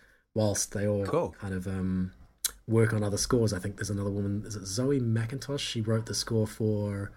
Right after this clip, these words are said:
Speaker 1: Z for Zachariah, which was a, was a, re-, was a really good score too. So, um, there's that. Uh, I'm working on another film. Uh, working on a horror film out of Canada.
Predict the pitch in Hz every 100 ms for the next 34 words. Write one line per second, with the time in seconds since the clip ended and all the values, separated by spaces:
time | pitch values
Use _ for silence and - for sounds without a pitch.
0 | - - - 104 117 113 110 107 - 98
1 | 107 104 92 90 - - - - _ _
2 | _ _ _ _ - 95 107 101 92 98
3 | 98 - 95 95 92 92 - 95 95 -
4 | 95 95 87 - 139 127 127 127 123 113
5 | 160 160 - 135 131 131 127 127 127 143
6 | 143 127 127 123 135 131 131 127 123 -
7 | - - - - - - - _ _ _
8 | _ 120 127 123 123 123 120 120 117 135
9 | 147 139 - 120 117 113 117 113 110 110
10 | 110 110 113 110 110 110 110 107 107 104
11 | - - - - - 139 135 110 110 107
12 | 147 113 101 - - 113 127 160 190